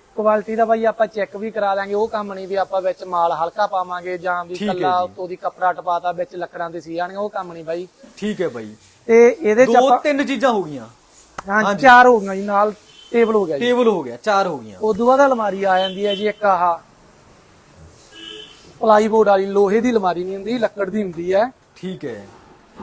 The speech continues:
Speaker 1: ਜਿਵੇਂ ਵਧੀਆ ਕੁਆਲਿਟੀ ਦੀ ਬਣੀ ਹੋਈ ਹੈ, ਲੌਕਰ ਲੂਕਰ ਹੈ।
Speaker 2: ਠੀਕ
Speaker 1: ਪੰਜ
Speaker 2: ਹੈ।
Speaker 1: ਸਾਲ ਦੀ ਇਹਦੀ ਗਾਰੰਟੀ ਹੋਊਗੀ ਅਲਮਾਰੀ ਦੀ ਜੀ।
Speaker 2: ਗਾਰੰਟੀ ਕਿਹੜੀ ਕਿਹੜੀ ਚੀਜ਼ ਦੀ ਮਤਲਬ?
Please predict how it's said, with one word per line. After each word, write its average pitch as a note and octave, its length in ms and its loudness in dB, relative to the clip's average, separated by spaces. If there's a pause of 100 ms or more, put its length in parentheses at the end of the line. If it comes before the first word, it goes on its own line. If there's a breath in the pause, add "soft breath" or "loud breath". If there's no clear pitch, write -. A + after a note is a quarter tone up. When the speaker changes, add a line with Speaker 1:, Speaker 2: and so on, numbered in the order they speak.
(260)
Speaker 1:
ਜਿਵੇਂ G3 260 -2
ਵਧੀਆ A3+ 520 6
ਕੁਆਲਿਟੀ G3+ 420 0
ਦੀ G3+ 100 -2
ਬਣੀ F#3 240 -6
ਹੋਈ F#3+ 220 0
ਹੈ, G3 100 4
ਲੌਕਰ F#3 400 0
ਲੂਕਰ F#3 340 -4
ਹੈ। F#3 280 0 (140)
Speaker 2:
ਠੀਕ - 100 -10
Speaker 1:
ਪੰਜ A3 180 2
Speaker 2:
ਹੈ। - 60 -4
Speaker 1:
ਸਾਲ A#3 180 6
ਦੀ A3+ 100 -2
ਇਹਦੀ A#3+ 200 0
ਗਾਰੰਟੀ G#3+ 340 0
ਹੋਊਗੀ F#3 320 -4
ਅਲਮਾਰੀ F3 360 -4
ਦੀ D3 120 -14
ਜੀ। C3+ 160 -20 (440)
Speaker 2:
ਗਾਰੰਟੀ A3 360 -2
ਕਿਹੜੀ G3 220 0
ਕਿਹੜੀ G#3+ 180 -6
ਚੀਜ਼ G3 240 -10
ਦੀ F3+ 60 -10
ਮਤਲਬ? D3 400 -12